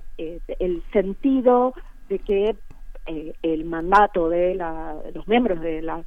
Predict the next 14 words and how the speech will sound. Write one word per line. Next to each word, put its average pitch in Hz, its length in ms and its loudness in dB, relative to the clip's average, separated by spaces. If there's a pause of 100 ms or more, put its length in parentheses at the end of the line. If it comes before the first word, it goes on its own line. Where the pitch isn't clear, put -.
Suprema 180 320 -6
Corte 190 300 2
de 185 40 4
Justicia, 247 680 2 (480)
eh, 180 400 6 (220)
no 208 280 6
coincida 202 880 -2 (460)
con 208 480 2 (160)
el, 156 500 -8
el 156 220 -2
mandato 185 880 2 (420)
del 180 340 2
Poder 160 360 -4
Ejecutivo 190 800 0